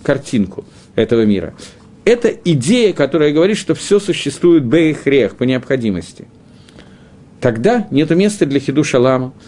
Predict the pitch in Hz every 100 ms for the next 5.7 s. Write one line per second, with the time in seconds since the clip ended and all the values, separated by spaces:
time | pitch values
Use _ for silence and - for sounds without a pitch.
0 | - 131 170 196 175 156 156 143 120 120
1 | 127 120 143 139 127 123 117 - - 190
2 | 190 220 214 175 147 151 143 - 165 151
3 | 151 151 156 190 233 - 170 190 196 190
4 | 156 131 175 156 - - - - 113 147
5 | 160 208 196 185 214 214 -